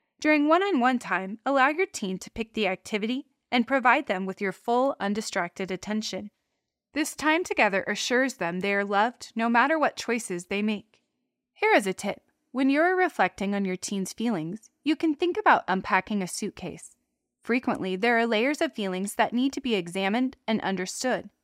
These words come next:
not just one. Anger might just be the top layer. After you've discovered why your teen was angry, you might ask about other layers. Was there hurt or a sense of rejection involved?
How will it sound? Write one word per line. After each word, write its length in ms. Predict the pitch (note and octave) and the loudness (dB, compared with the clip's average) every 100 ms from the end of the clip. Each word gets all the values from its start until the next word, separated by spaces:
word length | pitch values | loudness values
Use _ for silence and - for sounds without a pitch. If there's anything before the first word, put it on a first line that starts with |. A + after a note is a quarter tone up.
| _ | _
not 180 | D4+ E4+ | -2 0
just 240 | A3 F#3 - | -2 -4 -2
one. 320 | G3+ E3+ G3 _ _ _ _ | -2 -4 -8 _ _ _ _
Anger 320 | G#3 B3+ C#4+ | 2 4 4
might 220 | G3 F#3 | 4 0
just 260 | - B3 - | 0 0 0
be 180 | A#3 B3 | -2 -2
the 120 | F3+ | -2
top 280 | - F3 F3+ | 0 0 0
layer. 360 | F#3 G#3 E3+ - _ _ | 0 -2 -6 -14 _ _
After 340 | A3 C4 - D4 | 2 2 2 0
you've 280 | A3+ G#3+ | 2 -2
discovered 560 | - F#3 - G#3+ B3 F#3 | -4 -4 2 2 4 0
why 160 | F#3+ F#3+ | 2 2
your 160 | G3 | 0
teen 320 | F#3+ - G#3+ | -4 -6 -4
was 180 | G3 F3 - | -2 -6 -6
angry, 460 | G#3 B3 F3 F3 - _ | -2 -2 -2 -10 -16 _
you 140 | C#4+ | 2
might 240 | D4+ F4 - | 4 2 2
ask 300 | G#3+ G#3 - | 2 2 0
about 240 | F#3+ F3+ | 2 4
other 260 | G3 B3 A3+ | 4 4 2
layers. 440 | E3+ F3 - - _ _ _ _ | -2 -8 -12 -18 _ _ _ _
Was 180 | D4+ - | -2 4
there 180 | C4 | 2
hurt 360 | F3+ F#3 A3+ - - | 4 0 -2 -4 0
or 120 | G3+ | 0
a 40 | |
sense 300 | G3 G#3 G#3 | 2 0 0
of 240 | F3+ G3 F#3 | -2 -6 -4
rejection 500 | F#3 F3 E3+ - A#3+ | -2 0 -2 -2 0
involved? 560 | B3 A#3+ A#3 D#4 _ | 2 2 2 0 _